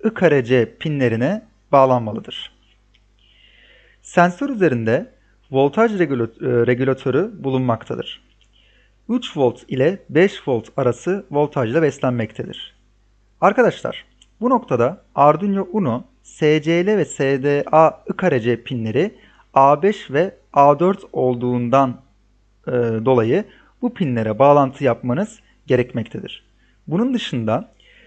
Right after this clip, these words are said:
sensörün, e, buradaki V C C pinini Arduino Uno'nun beş voltluk pinine, G N D pinini ise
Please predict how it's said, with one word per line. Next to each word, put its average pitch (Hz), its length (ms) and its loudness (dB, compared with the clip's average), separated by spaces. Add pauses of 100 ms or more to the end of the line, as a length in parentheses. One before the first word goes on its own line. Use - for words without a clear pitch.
(240)
sensörün, 180 800 -2 (720)
e, 123 40 -4 (380)
buradaki 175 520 -2 (500)
V 143 340 2
C 165 220 0
C 175 380 0 (120)
pinini 127 480 -4 (800)
Arduino 180 480 2
Uno'nun 135 380 -2
beş 156 260 0
voltluk - 520 -6 (100)
pinine, 123 400 -4 (760)
G 160 360 0
N 180 80 -2
D 196 300 0 (120)
pinini 120 300 -4
ise 190 440 -4